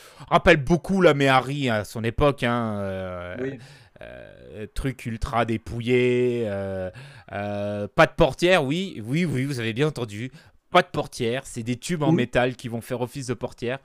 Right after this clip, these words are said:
Speaker 1: Des, des portillons de magasin, si vous voyez bien. Vous savez, quand vous rentrez dans le magasin, il y a un petit portillon, ben c'est ça en fait. <laughs>
Speaker 2: Mais c'est pas la seule voiture à avoir ça, il y a une autre voiture que je sais plus son nom qui a ça.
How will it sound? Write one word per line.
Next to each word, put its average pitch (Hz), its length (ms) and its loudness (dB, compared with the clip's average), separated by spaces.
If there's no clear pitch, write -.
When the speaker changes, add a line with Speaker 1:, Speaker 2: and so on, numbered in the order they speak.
Speaker 1:
Des, 160 200 4
des 135 120 0
portillons 220 540 2
de 190 60 -4
magasin, 175 580 2
si 135 320 -4
vous 131 120 -4
voyez 147 240 4
bien. 151 180 -2
Vous 127 100 -6
savez, 156 200 -2
quand 147 120 -6
vous 123 100 -6
rentrez 131 220 -4
dans 147 80 -2
le 131 60 -4
magasin, 120 320 -2
il 160 80 -8
y 131 40 -4
a 120 60 -2
un 117 40 -2
petit - 160 -12
portillon, 147 420 -8
ben 131 120 -4
c'est 139 140 -4
ça 135 140 -4
en 117 60 -6
fait. - 240 -12
<laughs> - 1300 -20
Speaker 2:
Mais 147 80 -4
c'est 156 160 -2
pas 226 140 6
la 226 80 4
seule 202 180 0
voiture 185 320 0
à 190 60 4
avoir 165 200 4
ça, 165 320 0
il 165 80 0
y 139 40 0
a - 20 -2
une 131 180 -4
autre 160 280 -4
voiture 143 460 -6
que 120 160 -10
je 110 100 -10
sais - 120 -16
plus - 140 -20
son - 160 -16
nom 123 160 -10
qui 120 120 -14
a 107 40 -8
ça. 110 320 -14